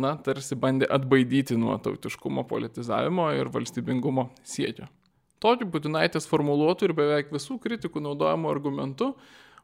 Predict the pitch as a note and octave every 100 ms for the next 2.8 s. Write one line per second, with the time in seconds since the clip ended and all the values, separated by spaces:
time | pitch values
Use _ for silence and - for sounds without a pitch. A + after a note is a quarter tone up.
0 | _ F3 F3 E3+ E3+ F#3 G3+ G#3+ F3 -
1 | F#3 F#3+ - - - - D3 - D#3+ D#3
2 | D3+ D3 C#3 - _ C3+ A#2+ A3+